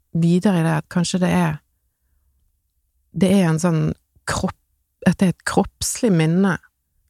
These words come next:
eh, før vi ble født, at akkurat denne, den tar oss tilbake, det lydbildet da.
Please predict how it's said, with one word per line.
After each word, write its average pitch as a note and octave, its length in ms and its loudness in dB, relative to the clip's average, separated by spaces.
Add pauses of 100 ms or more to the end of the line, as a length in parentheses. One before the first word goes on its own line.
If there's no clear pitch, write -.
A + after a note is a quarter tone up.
(140)
eh, C#3+ 880 -2 (560)
før F#3+ 460 0
vi D3 80 -2
ble D3+ 160 -4
født, - 360 -8
at - 140 -6
akkurat F#3+ 320 -2
denne, F3 400 0
den F3+ 160 0 (120)
tar F#3 360 0
oss C#3+ 100 -6
tilbake, D#3+ 560 -2 (1040)
det F3+ 140 2
lydbildet E3 480 0
da. B2+ 160 0